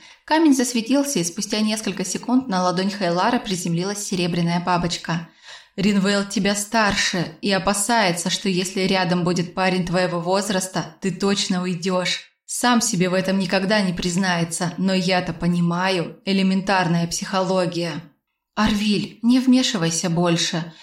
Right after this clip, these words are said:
серьезно попросила я. "Мне необходимо с ним разговаривать, а ты все портишь". "Без проблем",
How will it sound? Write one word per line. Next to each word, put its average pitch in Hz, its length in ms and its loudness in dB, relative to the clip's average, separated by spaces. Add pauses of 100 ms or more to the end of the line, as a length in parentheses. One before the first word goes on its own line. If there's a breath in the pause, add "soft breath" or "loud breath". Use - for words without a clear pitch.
(180 loud breath)
серьезно 185 480 0
попросила 185 560 -2
я. 170 420 -2 (240 loud breath)
"Мне 233 160 4
необходимо 240 600 4
с - 120 -6
ним 180 120 -2
разговаривать, 185 840 0
а 233 100 -2
ты 285 180 0
все 220 180 0
портишь". 196 880 -2 (380)
"Без 180 300 0
проблем", 185 760 0